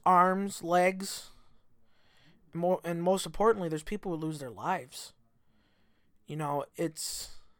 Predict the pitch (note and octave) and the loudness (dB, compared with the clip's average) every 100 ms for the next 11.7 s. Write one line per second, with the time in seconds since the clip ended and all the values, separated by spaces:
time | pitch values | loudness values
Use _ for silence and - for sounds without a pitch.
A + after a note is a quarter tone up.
0 | _ _ _ _ _ - F3 G#3 A#3 A3 | _ _ _ _ _ -12 -8 -4 2 2
1 | F#3+ D#3 _ F3 F3+ E3+ F3 F3 F3 E3+ | 2 -4 _ -6 -4 0 -2 -2 -4 -2
2 | E3+ E3 E3 E3+ E3 E3+ E3 D#3+ E3 D#3 | 0 2 2 0 -2 -4 -8 -6 -6 -4
3 | C#3+ D3+ D#3+ D#3 C#3 C#3 - - - - | -4 -2 -4 -4 -8 -12 -18 -20 -20 -20
4 | - _ - F3 G#3+ C4 A#3+ F#3+ E3+ F#3+ | -20 _ -4 6 8 10 8 6 6 6
5 | E3 D#3 F3+ C#3 - - _ _ _ _ | 4 2 2 2 -6 -18 _ _ _ _
6 | _ - F3+ - F#3 F#3 G#3 F#3 F3 F3 | _ -4 -2 0 2 2 4 4 4 4
7 | F3 - F3 E3+ D3 C#3+ D3+ - E3+ D#3+ | 0 -2 -2 -2 -4 -4 -6 -6 -8 -6
8 | - D#3 D#3 E3 E3+ - F#3+ F3+ E3+ D3+ | -6 -6 -6 -4 -4 -2 -4 -2 -4 -4
9 | E3 D3+ D3+ E3 - F3+ F#3+ A3 A3 _ | -2 -2 -4 -4 -4 2 4 4 -2 _
10 | _ _ _ _ _ _ - A#3 F3+ G#3 | _ _ _ _ _ _ 2 2 4 2
11 | E3+ D3+ C#3 D3 E3 B2 | 2 0 -2 0 -2 -2